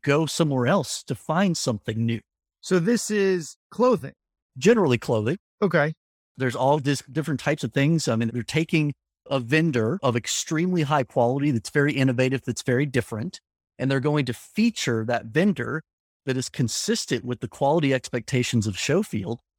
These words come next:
Speaker 1: and bring people something totally new. I think generally we're talking about clothes,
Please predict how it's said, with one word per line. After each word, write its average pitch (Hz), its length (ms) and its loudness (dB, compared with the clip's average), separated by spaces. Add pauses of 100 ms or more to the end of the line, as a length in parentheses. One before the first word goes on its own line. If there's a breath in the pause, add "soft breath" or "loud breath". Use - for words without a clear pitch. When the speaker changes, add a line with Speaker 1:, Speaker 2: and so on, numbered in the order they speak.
(160)
Speaker 1:
and 120 180 0
bring 151 220 2
people 170 300 -2
something 147 360 -2
totally 156 460 -2
new. 190 240 -2
I 127 80 -12
think 120 180 -6
generally 147 540 0
we're 143 120 -2
talking 135 380 -2
about 113 240 0
clothes, 107 500 -2